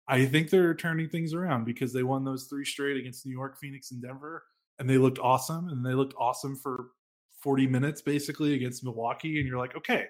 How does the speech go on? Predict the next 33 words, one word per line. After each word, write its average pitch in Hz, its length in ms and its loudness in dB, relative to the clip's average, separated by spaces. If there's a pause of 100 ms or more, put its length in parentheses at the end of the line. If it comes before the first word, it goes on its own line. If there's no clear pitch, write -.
(520)
here 143 100 2
it 156 80 -4
comes. 127 280 8
They're 127 80 2
turn-, 143 280 -2
you 135 160 4
know, 117 160 2
they've 120 180 0
leveled 143 340 4
it 151 120 4
out. 170 240 0
Things 135 180 -6
are 139 60 -10
turning 139 300 -8
around." 156 180 -6 (340)
'Cause 180 140 8
their 180 140 10
advanced 175 360 6
data 185 220 6
is 160 140 0
still 147 180 2
awesome. 147 500 -2
They're 151 100 2
still 160 420 -2 (100)
eighth 151 420 2 (160)
in 127 120 2
net 139 180 4
rating 135 500 4
and 139 200 -6
cleaning 139 280 -2
the 135 60 -4
glass. 135 440 0
Like, 120 160 -10